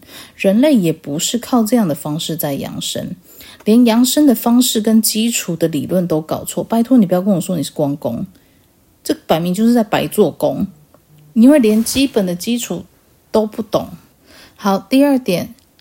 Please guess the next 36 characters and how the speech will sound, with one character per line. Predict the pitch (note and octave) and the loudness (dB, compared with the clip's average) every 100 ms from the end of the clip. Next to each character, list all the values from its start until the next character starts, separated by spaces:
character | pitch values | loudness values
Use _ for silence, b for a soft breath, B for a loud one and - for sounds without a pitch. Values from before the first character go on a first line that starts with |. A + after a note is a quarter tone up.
| - | -12
人 | - G#3 A3+ | -2 0 2
类 | D4+ F4 | 2 2
会 | C#4 E4+ | 0 -2
不 | C4+ G#3 | -2 0
会 | C4+ G#3+ | 2 2
扬 | F3+ E3+ F3+ | 0 -2 -6
升 | - G#3+ G#3+ | -2 0 0
不 | G#3 F#3 | -2 -8
是 | - - | -8 -6
靠 | C4+ - A3+ | -8 -4 -4
别 | - E3+ | 0 2
人 | E3 E3 D3+ | 2 0 -4
帮 | D#3+ E3 | -4 -4
忙， | F3+ E3 D#3+ | -2 -2 -4
实 | - G#3+ | -4 -4
际 | G#3 C#4 | -2 0
上 | B3+ C4 G3+ B B - | 2 0 -2 B B -8
别 | F3+ F#3+ | 0 2
人 | A#3 G#3+ G3+ | 4 4 2
也 | D#3 | 0
帮 | - F#3 G3 | -4 -2 -2
不 | G3 F#3+ | 0 0
了 | F#3+ - | -2 -4
忙， | - - - - | -10 -10 -12 -2
因 | A3+ B3+ | 2 6
为 | D4 | 6
每 | G#3+ D3+ | 4 0
个 | D3 | -2
人 | D#3 D3 | -2 -2
都 | F#3+ G3+ | -2 -2
是 | - A3 | -2 -4
得 | G3 - - | -2 -6 -4
自 | - C4+ | -2 -2
己 | G3+ - | -2 -8
修 | - - E3+ E3+ | -6 -2 -2 -2
炼， | F#3 E3+ | -2 -4